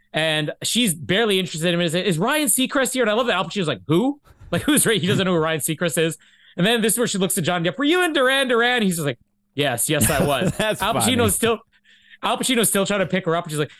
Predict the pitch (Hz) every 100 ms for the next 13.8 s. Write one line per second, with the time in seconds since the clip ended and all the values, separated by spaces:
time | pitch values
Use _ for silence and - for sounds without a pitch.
0 | - 220 349 349 - 262 - - 294 359
1 | 440 - 175 185 - 180 160 165 - 151
2 | 135 139 147 - _ _ - 151 147 143
3 | 147 185 220 180 226 220 175 214 175 -
4 | 202 165 190 185 185 196 202 165 165 170
5 | 160 151 180 175 160 - 185 185 180 185
6 | _ _ 160 165 160 139 190 147 135 107
7 | 170 151 180 175 147 180 165 139 160 156
8 | 147 139 143 147 147 139 - 147 143 139
9 | 127 120 - 143 143 135 139 139 139 143
10 | 139 _ _ _ 143 139 156 226 214 330
11 | 330 262 226 294 311 226 262 302 285 311
12 | 294 233 320 320 269 247 220 247 220 262
13 | 262 202 233 247 247 180 220